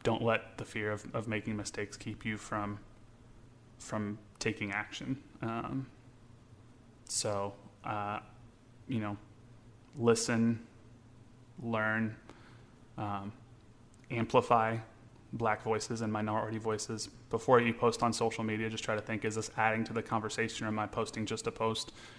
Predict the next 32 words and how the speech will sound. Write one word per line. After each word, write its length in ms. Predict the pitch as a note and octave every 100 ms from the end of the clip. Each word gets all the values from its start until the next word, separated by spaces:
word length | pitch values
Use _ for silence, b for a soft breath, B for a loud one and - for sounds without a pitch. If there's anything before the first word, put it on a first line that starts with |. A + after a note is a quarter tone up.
| B
And, 220 | - G#2+ -
and, 200 | A2+ G#2+ -
and 160 | A2
can 140 | - G#2+
I 100 | A2
amplify 500 | G#2+ A2 G#2 A2 G#2
a 60 |
Black 300 | G#2 G#2 G2+
or 20 |
minority 400 | G#2 G#2 G#2 G2+
voice 320 | G2+ G#2 G2+ G#2+
rather 200 | G2+ G#2
than 180 | G#2
me 120 | G#2 G2+
being 220 | G#2 G2+
the 60 |
one 380 | G2+ G2+ G2+ A#2 -
to 80 |
post 340 | A2 G#2+ G#2 A2+
it?" 140 | A2+
But 240 | A2+ A2 - B B B B
we 80 | B2+
just 200 | A#2 A2+
wanted 200 | A#2+ A2
to, 180 | A2 A2 -
to 240 | A2+ G#2+ G#2 - -
encourage 400 | A#2 A2+ A#2 A2
you 80 | A2+
guys 200 | A2+ A2
to 260 | - A2 - - - - - - - - - - - - -
get 140 | B2+
involved, 640 | B2 A#2 A2 A2+ A2 -